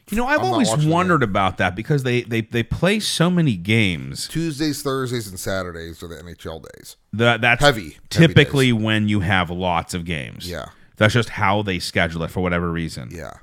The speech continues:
Speaker 2: Well, Saturday for Hockey Night in Canada.
Speaker 1: Yeah.
Speaker 2: Uh, it,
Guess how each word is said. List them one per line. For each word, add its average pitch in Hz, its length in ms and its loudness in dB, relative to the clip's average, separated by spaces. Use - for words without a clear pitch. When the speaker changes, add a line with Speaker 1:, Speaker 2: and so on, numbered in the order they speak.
Speaker 2:
Well, 117 180 -4
Saturday 135 460 0
for 98 220 -10
Hockey 101 260 -6
Night 92 140 -12
in 80 40 -20
Canada. 95 480 -10
Speaker 1:
Yeah. 98 380 2
Speaker 2:
Uh, 82 220 -8
it, 101 160 -14